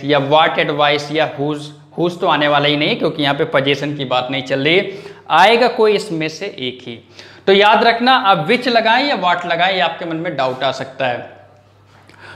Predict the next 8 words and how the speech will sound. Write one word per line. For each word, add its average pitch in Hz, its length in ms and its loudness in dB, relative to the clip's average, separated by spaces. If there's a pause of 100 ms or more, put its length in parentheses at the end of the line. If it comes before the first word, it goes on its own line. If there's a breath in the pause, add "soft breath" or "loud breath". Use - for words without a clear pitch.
(120)
तो 226 360 4
इसमें 233 300 4
याद 208 220 4
रखना, 190 360 0
what 185 220 6
हमने 214 280 -4
क्या 214 140 -2
बोला 214 160 0